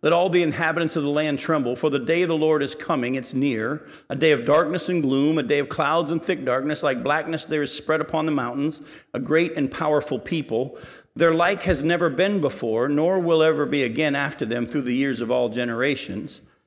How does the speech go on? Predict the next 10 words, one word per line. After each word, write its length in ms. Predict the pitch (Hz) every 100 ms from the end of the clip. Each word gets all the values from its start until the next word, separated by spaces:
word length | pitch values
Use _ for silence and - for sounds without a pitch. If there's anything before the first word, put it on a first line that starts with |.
| -
Fire 380 | - 170 208 208
devours 520 | 165 147 143 151 127
before 380 | 127 - 147 143
them, 160 | 135
and 120 | 147 135
behind 340 | 117 160 160
them 80 | 143
a 60 |
flame 360 | 123 - 151 131
burns. 480 | 113 104 117 143